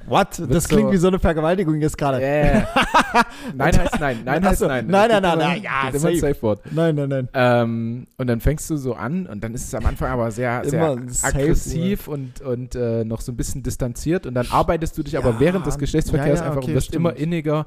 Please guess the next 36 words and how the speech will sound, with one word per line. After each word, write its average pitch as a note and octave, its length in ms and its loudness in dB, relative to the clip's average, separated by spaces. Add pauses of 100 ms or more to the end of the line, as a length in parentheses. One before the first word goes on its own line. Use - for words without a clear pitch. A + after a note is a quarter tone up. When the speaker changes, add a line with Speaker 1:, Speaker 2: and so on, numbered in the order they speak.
(160)
Speaker 1:
Hm? D#3+ 280 -2
Speaker 2:
und C3 80 -4
am B2+ 100 -4
Ende C#3 260 -2
hast C3 220 -4
du B2+ 60 -2
schön C#3 280 -2
Löffelchen-Sex B2 760 -4 (640)
und, A2 480 -4
äh, - 40 -4
Speaker 1:
Beste. G#2 520 -2 (1000)
Speaker 2:
bis A#2+ 220 -6
dann, G#2+ 320 -4
äh, G2+ 260 -4 (100)
im, A2 140 -12
im A2 180 -8
Optimalfall A#2 680 -4
kommen D3 260 -2
noch B2+ 140 -2
beide B2 280 -2
gleichzeitig A2 840 -4
und G2 100 -8
Speaker 1:
Hm. A2+ 180 -2
Speaker 2:
beide G#2 240 0
sind G2 240 -10
zufrieden F2+ 520 -10
und, E2 220 -14
Speaker 1:
Ja. C3 260 2
Speaker 2:
äh, E2+ 200 -14
man F2 200 -10
hat F#2+ 120 -8
sich - 160 -12
wieder F#2+ 140 -6
versöhnt, G2+ 380 -6
weil G2+ 80 -2
man G2+ 240 -6